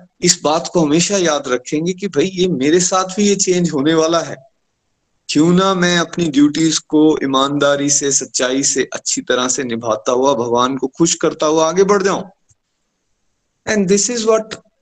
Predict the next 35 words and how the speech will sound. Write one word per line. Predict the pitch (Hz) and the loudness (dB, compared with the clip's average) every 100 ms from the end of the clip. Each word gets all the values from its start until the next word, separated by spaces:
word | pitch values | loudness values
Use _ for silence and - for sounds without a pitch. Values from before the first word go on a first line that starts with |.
| _ _ - | _ _ -2
an | 156 | 0
individual | 151 151 151 131 151 135 127 | 2 4 4 4 2 2 0
has | 110 110 - | -2 -4 -6
to | - 104 | -6 -4
do। | 101 - - - - | -4 -6 -18 -10 -2
इसलिए | - 202 214 233 226 220 226 | -2 -2 0 2 4 2 2
ये | 180 185 | 0 0
science | - 165 170 175 | 0 -2 -2 0
of | 175 | 0
soul | - 147 147 139 | 0 0 0 0
को | |
समझना | 139 135 120 113 - 107 | -2 -4 -8 -8 -6 -4
बहुत | 104 104 - | -2 -2 -4
जरूरी | 95 92 92 | -14 -18 -20
है। | _ _ _ _ _ _ _ _ _ _ - | _ _ _ _ _ _ _ _ _ _ -2
फ्रेंड्स, | 208 233 226 - - - | 0 0 -2 -6 -8 -4
हमने | 165 180 202 233 | -2 0 2 2
इस | - 196 - | 2 0 -2
बात | 180 170 180 175 - | 0 0 -2 -4 2
को, | 202 208 - _ _ _ _ _ _ _ _ _ - - _ _ - | 4 4 0 _ _ _ _ _ _ _ _ _ -10 -10 _ _ -4
हम | 185 190 | -2 0
रोज | 139 180 247 269 | 4 6 6 2
अनुभव | 262 254 233 226 | 0 0 0 2
करते | - 143 - | 0 -2 -4
हैं, | 101 104 _ - | -4 -6 _ 0
रोज | 151 233 226 | 4 6 4
हमारे | 208 202 214 | 2 0 2
आसपास | 196 196 - 196 190 | 0 -2 0 0 0
कोई | - 185 | 2 2
ना | 185 180 | 2 2
कोई | 175 | 2
डेथ | 165 160 - | 2 0 0
हो | 139 | 0
जाती | 113 95 | 0 -2
है, | - | -8